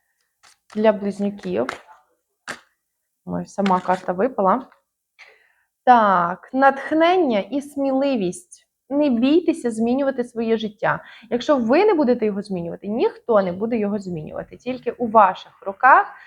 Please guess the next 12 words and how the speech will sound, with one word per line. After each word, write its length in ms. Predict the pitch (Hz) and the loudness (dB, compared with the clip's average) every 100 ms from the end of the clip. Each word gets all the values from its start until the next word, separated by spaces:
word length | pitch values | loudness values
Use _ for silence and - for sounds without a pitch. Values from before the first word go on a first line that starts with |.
| - _ | -20 _
відповідальність 1040 | 240 240 247 220 214 240 311 196 190 - 214 | -8 -4 -2 0 2 2 0 -4 -6 -10 -8
за 100 | 214 | -6
всі 240 | 208 277 | -6 -6
ваші 260 | 269 240 220 | -6 -6 -6
події, 680 | 226 196 175 165 170 - 214 | -8 -8 -8 -12 -14 -10 -6
і 60 | |
за 160 | 202 190 | 0 2
вашу 540 | 202 269 311 - 202 | 6 6 4 -2 -6
реальність, 800 | 202 240 208 165 165 160 165 - - | -2 0 2 2 -2 -8 -14 -16 -14
і 80 | |
за 100 | 185 | -12
те, 240 | 185 277 | -4 0